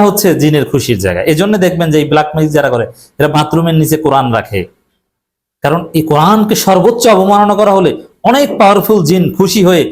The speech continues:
তাকে ব্ল্যাক ম্যাজিক করতে দৌড়ে আসে। কোরআনের উপর প্রস্রাব করে, নাউজুবিল্লাহ, কোরআন পাড়ায়, উল্টাইয়ে লেখে, এমনভাবে লেখে অর্থ পরিবর্তন হয়ে যায়, আল্লাহকে গালি দেওয়া হয়ে যায়, রাসূলকে গালি দেওয়া হয়ে যায়, শিরক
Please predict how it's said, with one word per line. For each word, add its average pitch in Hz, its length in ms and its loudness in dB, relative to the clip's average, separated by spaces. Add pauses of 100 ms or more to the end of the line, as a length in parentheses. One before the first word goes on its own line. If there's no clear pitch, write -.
(180)
তাকে 156 180 -2
ব্ল্যাক 156 260 0
ম্যাজিক 160 300 0
করতে - 180 -4
দৌড়ে 139 260 2
আসে। 87 200 -8 (1160)
কোরআনের 143 280 2
উপর 147 200 -2
প্রস্রাব 156 300 -4
করে, 127 200 -4
নাউজুবিল্লাহ, 120 480 0 (800)
কোরআন 135 280 0
পাড়ায়, 131 340 0 (360)
উল্টাইয়ে 180 440 2
লেখে, 131 220 -2 (1400)
এমনভাবে 202 460 2
লেখে 196 220 0 (100)
অর্থ - 200 -4 (160)
পরিবর্তন 214 480 2
হয়ে 175 220 4
যায়, 107 200 -2
আল্লাহকে 190 320 0
গালি 190 280 4
দেওয়া 214 160 4
হয়ে 139 140 0
যায়, 123 120 0
রাসূলকে 208 400 0
গালি 190 260 2
দেওয়া 175 160 0
হয়ে 123 160 -8
যায়, 92 100 -12 (280)
শিরক 240 380 0